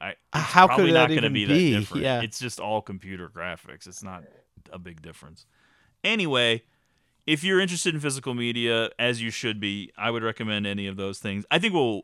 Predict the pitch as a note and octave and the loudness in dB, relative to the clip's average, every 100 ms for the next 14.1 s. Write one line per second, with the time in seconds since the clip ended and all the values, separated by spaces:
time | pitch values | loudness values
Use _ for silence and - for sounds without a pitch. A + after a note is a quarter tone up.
0 | - C3+ G#2 F2+ - G#2+ D#2+ F#2 F2+ E2+ | -4 0 0 -2 -4 -4 -2 -6 -8 -10
1 | - F#2+ F2+ F#2 F2+ F2 F#2 F2+ E2+ D#2+ | -8 -6 -4 -4 -4 -4 -8 -8 -10 -12
2 | F2+ F#2 F#2+ E2+ - E2+ F2 F2 F2 F2+ | -10 -8 -8 -8 -12 -12 -10 -10 -8 -8
3 | G2+ F#2+ - F#2 G#2+ F2 - - G#2 G2+ | -8 -8 -6 -4 -4 -6 -12 -8 -6 -4
4 | E2 - F2+ E2 E2 D2 - F2 E2 E2+ | -8 -12 -14 -14 -14 -14 -14 -14 -12 -14
5 | - D#2+ D#2+ F2 E2+ E2+ F2 F2 C3 - | -12 -10 -10 -10 -12 -10 -10 -8 -10 -10
6 | - - _ _ - - - B2+ A2 G2+ | -10 -12 _ _ -20 -10 2 4 6 4
7 | F#2 F#2 G2+ F#2 F#2+ F#2 F#2 F#2 F#2 F#2 | 0 -4 -6 -8 -6 -4 -4 -4 -4 -4
8 | F2+ - G2+ F#2 F2+ - C3+ B2 - _ | -6 -6 -8 -6 -8 -4 0 0 0 _
9 | A#2 - A#2+ G2 F2+ F#2+ - _ _ D#3+ | -8 2 4 4 0 -6 -8 _ _ 0
10 | E3+ A#3 E3+ B2+ - _ B2+ A#2+ A2+ G#2+ | 4 4 4 0 -2 _ 2 4 4 2
11 | G#2 - G2+ G#2 G2+ G2 G2 G2 - G2+ | 0 -2 -4 0 0 0 -2 -6 -6 -6
12 | F#2+ F#2 F#2+ A#2+ A#2+ - _ _ _ D#3 | -4 -4 0 2 2 0 _ _ _ 0
13 | D3+ - C#3+ C3 C3+ C3 - - C#3+ C3+ | 0 0 -2 0 2 0 -4 -8 -2 0
14 | B2+ | 0